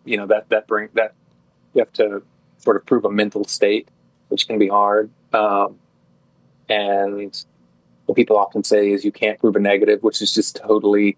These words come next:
incorrect. You very much can prove a negative. That's a, that's a axiomatic principle of logic.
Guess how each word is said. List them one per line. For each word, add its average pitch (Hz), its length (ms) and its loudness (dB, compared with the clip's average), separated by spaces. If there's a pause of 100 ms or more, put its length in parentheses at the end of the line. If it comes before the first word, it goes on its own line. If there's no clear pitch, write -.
(160)
incorrect. 104 640 -2
You 104 160 2
very 107 200 2
much 107 220 -4
can 104 280 -6
prove 110 160 0
a 110 40 0
negative. 110 380 -2 (100)
That's - 160 -14
a, 95 80 -4 (1400)
that's 104 200 0
a 101 160 0 (120)
axiomatic 107 520 0
principle 104 340 0
of 98 80 -4
logic. 107 360 0